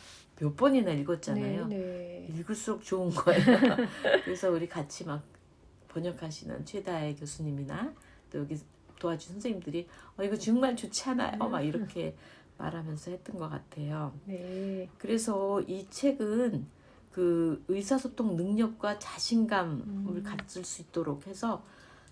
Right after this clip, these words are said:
Speaker 1: 언어 치료 성공 기준에 대해서 새로운 틀을
Speaker 2: 음.
Speaker 1: 마련했어요.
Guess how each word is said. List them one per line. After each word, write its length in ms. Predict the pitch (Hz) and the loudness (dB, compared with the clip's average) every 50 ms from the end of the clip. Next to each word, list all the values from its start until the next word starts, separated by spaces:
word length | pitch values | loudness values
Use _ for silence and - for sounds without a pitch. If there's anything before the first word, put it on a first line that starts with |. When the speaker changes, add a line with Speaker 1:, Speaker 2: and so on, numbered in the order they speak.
| - - - | -20 -20 -8
Speaker 1:
언어 300 | - - 185 208 233 254 | -2 0 4 6 6 4
치료 460 | 254 - - - 254 254 254 254 247 | 4 2 -2 -2 2 4 4 4 4
성공 460 | 240 247 - 285 285 285 294 269 262 240 | 2 -2 -4 -4 0 2 2 2 2 0
기준에 640 | - - 220 214 208 - 254 254 254 240 247 233 226 | -2 -4 -4 -4 -4 -2 0 2 4 4 4 4 4
대해서 420 | 226 220 220 220 214 - 247 240 | 2 0 0 0 -2 -2 -2 -2
새로운 520 | 233 - - 285 311 339 359 349 302 277 277 | -4 -6 -6 -4 0 2 2 4 2 2 0
틀을 260 | - - 339 339 320 | -2 -2 -2 0 0
Speaker 2:
음. 80 | 233 | 0
Speaker 1:
마련했어요. 840 | 226 214 - - - - - - 196 190 - - - 123 117 110 | 0 -2 -2 0 0 0 0 0 0 -2 -2 -4 -4 -4 -4 -4